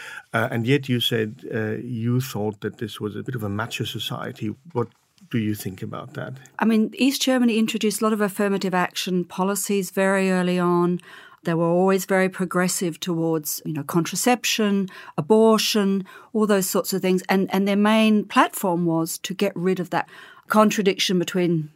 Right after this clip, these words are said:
Speaker 2: the sexes and to guarantee women's work. So women were given opportunities to work in non-traditional areas, like to become engineers. There were lots of women who became doctors and these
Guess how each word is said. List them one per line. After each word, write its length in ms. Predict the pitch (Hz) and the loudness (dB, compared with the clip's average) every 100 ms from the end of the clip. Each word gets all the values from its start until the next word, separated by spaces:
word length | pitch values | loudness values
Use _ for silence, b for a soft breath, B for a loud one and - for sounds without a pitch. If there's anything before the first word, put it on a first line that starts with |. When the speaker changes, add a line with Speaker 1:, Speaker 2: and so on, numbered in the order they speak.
| _ _ - | _ _ -6
Speaker 2:
the 60 | 185 | -2
sexes 720 | - 208 - - 196 190 - - | 2 2 2 0 2 0 -2 0
and 220 | 202 202 | 2 2
to 100 | 202 | 2
guarantee 400 | 202 202 196 202 | 2 2 2 0
women's 360 | 180 180 175 | 2 2 2
work. 220 | 262 269 285 | 4 2 2
So 260 | 208 196 190 B - | 0 0 -2 B 2
women 340 | 254 240 220 | 4 6 4
were 300 | 185 175 170 | 4 4 2
given 240 | 165 180 | 0 0
opportunities 840 | 170 170 - 277 247 226 214 202 190 | 0 0 0 2 2 2 0 0 -2
to 100 | 185 | -2
work 320 | 170 170 170 | 0 0 -2
in 100 | 175 | 0
non-traditional 560 | 175 175 156 170 160 170 | 2 2 0 -4 -2 0
areas, 400 | 220 233 220 190 | 0 2 2 0
like 180 | 160 - | -4 -6
to 80 | - | -6
become 300 | 175 - 156 | -6 -4 -2
engineers. 840 | 143 156 196 220 226 214 202 196 - B B B B _ | -2 -2 2 4 6 6 6 2 -4 B B B B _
There 120 | 196 | 2
were 100 | 190 | 4
lots 280 | 180 175 - | 4 2 0
of 80 | 175 | -2
women 280 | 170 175 165 | 0 2 2
who 80 | 160 | 0
became 320 | 156 156 151 | -2 -2 4
doctors 800 | 240 233 - 202 196 190 185 - | 4 4 0 0 0 0 -4 -6
and 360 | - 165 165 160 | -2 0 0 -2
these 320 | - 165 160 | -4 -6 -6